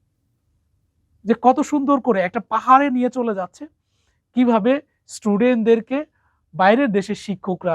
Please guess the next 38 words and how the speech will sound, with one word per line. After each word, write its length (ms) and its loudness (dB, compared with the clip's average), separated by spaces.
আসলে 220 -8
কিভাবে 280 -4
তাদেরকে 380 -8
একটা 200 -12
এক্সপেরিমেন্ট 600 -4
করায়, 260 -10
কত 140 -2
সুন্দর 380 0
করে 140 -4
এই 140 -4
জিনিসগুলো 440 -12
কিন্তু 180 -14
একটা 120 -6
ভিডিও 260 0
পর্যন্ত 320 -10
দেখানো 360 -2
হচ্ছে। 260 -18
So 60 -10
আপনারা 400 -2
খুব 100 -6
সহজে 360 -2
ব্যাকবোন 340 -2
স্মার্ট 320 -4
বোর্ডের 260 -10
সাথে 140 -14
কানেক্ট 300 -8
হয়ে 180 -6
যান। 120 -12
আমি 120 -6
এখানে 280 -2
যদি 180 -6
একটা 180 -14
থ্রি 200 -14
ডি 140 -12
ক্লিক 280 -12
করি, 160 -8
আমাকে 260 -2
কি 80 -2